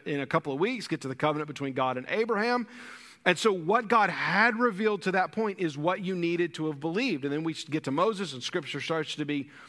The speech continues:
uh, passed down and, and on and, and on until we get the closing of the canon, which we, uh, talked about that last week. Now, this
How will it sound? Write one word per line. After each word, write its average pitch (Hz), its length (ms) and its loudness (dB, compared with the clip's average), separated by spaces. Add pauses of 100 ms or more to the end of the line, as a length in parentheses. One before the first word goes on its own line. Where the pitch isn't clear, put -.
(160)
uh, 123 200 0
passed 139 380 -2
down 202 400 4
and, 143 240 -2
and 143 180 -2
on 143 280 -2
and, 139 220 -4 (100)
and 139 180 -2
on 135 300 -4
until 143 320 -2
we 185 100 0
get 151 200 -2
the 139 80 -4
closing 151 500 -2
of 165 100 -4
the 165 80 -4
canon, 127 460 -4
which 127 200 -10
we, 135 220 -2 (400)
uh, 135 160 -2
talked 139 300 -2
about 135 240 0
that 123 280 0 (380)
last 127 460 0
week. 175 420 -4 (880)
Now, 143 260 4 (360)
this 180 420 2